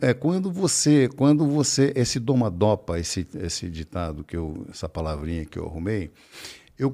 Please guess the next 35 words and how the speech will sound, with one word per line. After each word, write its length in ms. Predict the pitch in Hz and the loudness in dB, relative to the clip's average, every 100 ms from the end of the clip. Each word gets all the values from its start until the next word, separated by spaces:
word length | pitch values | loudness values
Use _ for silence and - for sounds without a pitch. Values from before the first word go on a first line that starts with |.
| - | 2
eu 100 | 151 | 2
vejo 360 | 123 160 139 135 | 4 4 2 -2
que 280 | 135 127 117 | -2 -2 -2
o, 260 | 117 113 - 107 | -2 -4 -4 -8
o 20 | |
freio 440 | - 123 135 123 90 | -4 0 2 2 2
de 80 | |
um 100 | 92 | 0
cavalo, 560 | 85 82 80 101 82 90 - _ _ _ _ | -2 -6 -2 -2 -4 -8 -18 _ _ _ _
o 80 | - | -16
cara 220 | - 151 | -4 -2
que 100 | 147 | -2
tá 80 | 127 | 2
montado 460 | 117 101 - 95 85 | 2 2 2 0 0
em 20 | |
cima 240 | 82 92 80 | -4 -6 -6
de 60 | |
um 60 | 80 | -6
cavalo, 300 | 87 104 120 | -2 0 0
um 60 | |
cavalo 460 | 123 131 104 113 127 | 0 2 4 4 4
ele 120 | 131 | 2
não 140 | 165 165 | 0 -2
tem 360 | - 127 120 | 2 4 4
pré-frontal 720 | - 98 95 - 85 - 95 | 2 0 -2 0 -2 0 0
como 180 | - 147 | 0 0
um 160 | 165 139 | 2 2
homem 180 | 151 151 | 2 0
tem. 380 | - 92 76 82 _ _ _ - | 2 0 0 -6 _ _ _ -12
Ele 120 | 76 | -8
tem 160 | 76 101 | -2 2
muito 280 | 107 113 | 2 0
mais 380 | 131 104 95 110 | -2 0 0 0
um 160 | 147 156 | -4 -6
sistema, 540 | - - 92 87 107 | -8 -4 -2 0 -2